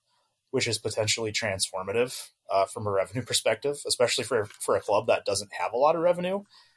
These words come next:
um, I would, I would say, you know what, I think you should probably reconsider that stance. Uh, so that's gonna, for me, that's gonna make Mitoma priced at such a point that I think you really have to start questioning <laughs> the,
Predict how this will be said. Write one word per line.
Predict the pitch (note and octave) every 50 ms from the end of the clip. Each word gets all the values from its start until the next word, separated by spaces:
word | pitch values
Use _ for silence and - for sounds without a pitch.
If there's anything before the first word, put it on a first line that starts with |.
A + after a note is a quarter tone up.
| _ _ - - -
um, | A2+ A2 A2 G#2 G2 G2+ - -
I | F#2+ A2+ A#2+
would, | B2+ B2+ B2 A2+ B2 - _ _ _ -
I | A2 A2
would | A2+ B2 B2+
say, | - - D3+ D3
you | C#3+ C#3 C#3
know | C3 C3 C3+
what, | D#3 E3+
I | D#3 -
think | - C3+ C3 C3+
you | C3+
should | B2+ -
probably | - D3 D3 C#3
reconsider | C#3 C#3+ C#3+ C#3+ C3 - F#3+ G3+ D#3+
that | A#2 G2 - -
stance. | - - E2+ D#2+ C#2 - - - - - - - - _ _ _ _ -
Uh, | G#2+ G#2 G2 -
so | - - C#3+ C3 C3+ B2+ A2+
that's | B2 B2+ C#3 - -
gonna, | G#3+ G#3+ G3+ F3 D3+ - _ - -
for | - C#3+
me, | B2 B2 C3+ D#3
that's | D#3+ G3+ F#3+ - -
gonna | - C#3 C3+
make | B2+ B2+ A#2+ A#2 -
Mitoma | A#2+ A2 - - A#2+ A#2+ A#2 A2+ A2+ A2 A2 A2 - _ _ _ _ _ _ _ _ _ _ _ _ _ _ -
priced | - - - C3+ C3+ C#3 - - - C3+
at | A2+ -
such | - - - - C3 B2+ - D3
a | C#3+
point | - - A#2 A2+ B2 B2 -
that | - A2 G2+
I | G2 F#2
think | - B2 B2 B2 -
you | A#2 A2 A2
really | A2 A2 G2+ G#2 G#2 G#2+
have | A2 G#2+ G#2+
to | - G#2
start | - - A2+ G2 F#2+ -
questioning | - - G2 F#2 - - - A#2+ A2 A2 G#2+ - - E3 B2 A#2+ C3
<laughs> | C3
the, | C#3+ A#2+ A2+